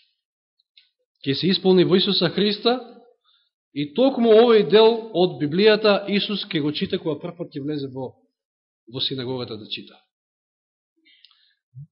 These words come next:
Иша-, Исаија, значи, шеесет прва глава, од први до трети стих. „Духот на Господа Бога е на мене, зашто Господ ме, ме помаза,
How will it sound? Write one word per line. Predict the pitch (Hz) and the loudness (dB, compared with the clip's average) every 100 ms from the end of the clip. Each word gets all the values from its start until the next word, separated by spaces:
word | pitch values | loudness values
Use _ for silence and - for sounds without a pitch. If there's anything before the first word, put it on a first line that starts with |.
| - | -16
Иша-, | 175 - 196 202 | -8 -4 -2 -2
Исаија, | 190 - 214 214 | -4 -2 2 2
значи, | 196 226 240 | 2 -2 -6
шеесет | 233 214 220 | -2 -2 0
прва | 220 190 | 0 2
глава, | 196 233 247 - - | 2 2 0 -4 0
од | 202 220 - | 0 0 -2
први | 233 226 | -2 2
до | 208 | 2
трети | 214 208 180 | 2 0 0
стих. | - 147 - - - _ - | -4 -8 -8 -20 -20 _ -12
„Духот | 143 269 277 240 | -2 0 0 2
на | 226 | 2
Господа | 226 254 254 220 | 2 2 0 2
Бога | 196 196 247 247 | 4 4 4 4
е | |
на | 233 | 4
мене, | 214 226 226 127 107 - _ | 2 2 2 0 -4 -18 _
зашто | 135 196 196 175 | -8 -6 -2 0
Господ | 180 233 254 240 | 2 0 -2 -6
ме, | 196 208 240 226 | -4 -2 -2 -2
ме | 160 185 | -2 0
помаза, | 208 247 214 127 120 - | 4 4 4 2 -4 -12